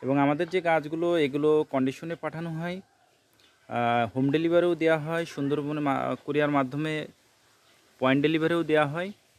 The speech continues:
যে যেভাবে ইচ্ছা সেভাবে নেয়।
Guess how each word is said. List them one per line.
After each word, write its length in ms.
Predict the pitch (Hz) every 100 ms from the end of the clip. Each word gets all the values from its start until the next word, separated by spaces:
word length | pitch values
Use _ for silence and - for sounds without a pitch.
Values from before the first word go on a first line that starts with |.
| 160
যে 220 | 240 240
যেভাবে 580 | 190 185 160 165 175 180 - _ _
ইচ্ছা 320 | 151 - -
সেভাবে 440 | 208 - 131 131 113
নেয়। 220 | 95 95